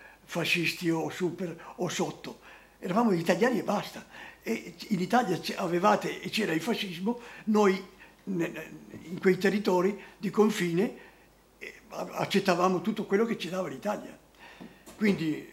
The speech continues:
siamo scappati perché eravamo italiani e volevamo rimanere italiani.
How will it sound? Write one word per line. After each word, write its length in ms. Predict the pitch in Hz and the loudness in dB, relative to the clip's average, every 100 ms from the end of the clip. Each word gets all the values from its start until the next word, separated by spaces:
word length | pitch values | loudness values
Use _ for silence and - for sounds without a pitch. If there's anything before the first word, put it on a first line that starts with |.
| - - | -14 0
siamo 240 | 190 185 | 2 2
scappati 520 | - 175 180 180 233 | 0 0 2 2 2
perché 440 | 226 175 165 202 185 | 0 0 4 4 4
eravamo 440 | 165 160 202 175 | 0 2 2 2
italiani 500 | 165 185 165 202 240 | 2 0 2 4 4
e 20 | |
volevamo 400 | 247 160 151 202 | 2 0 0 0
rimanere 380 | 190 156 156 180 | 0 0 -2 -2
italiani. 540 | 185 139 180 180 120 | -4 -6 -6 -8 -10